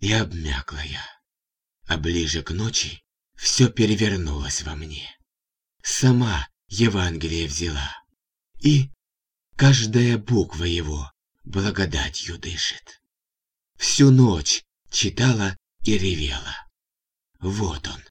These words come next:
третий глаз. И первые слова, на которые наткнулась в том ночном чтении, были: "Без меня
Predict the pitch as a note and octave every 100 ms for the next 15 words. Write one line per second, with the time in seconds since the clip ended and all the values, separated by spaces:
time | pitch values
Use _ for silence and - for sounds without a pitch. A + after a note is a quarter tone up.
0 | _ _ _ _ - F2 C#2+ - D2+ D#2+
1 | C2+ - - - _ _ _ _ _ _
2 | _ _ _ - F#2 - G2 F2+ E2+ E2+
3 | - E2+ D#2+ F2 A#2+ D2 - _ _ _
4 | G2+ G#2 G2 G#2 A2+ G2 F#2+ F#2+ G#2 -
5 | G#2+ G2 E2 D#2 - - _ - - C3+
6 | A2+ F#2 G#2 - A2 G2 F#2 - - A2
7 | E2+ D2 D2 - _ _ _ _ _ _
8 | _ - C#3 C3+ B2+ A#2+ A2 _ _ _
9 | _ - F2+ F#2+ E2+ E2+ E2 D#2+ A#2 C3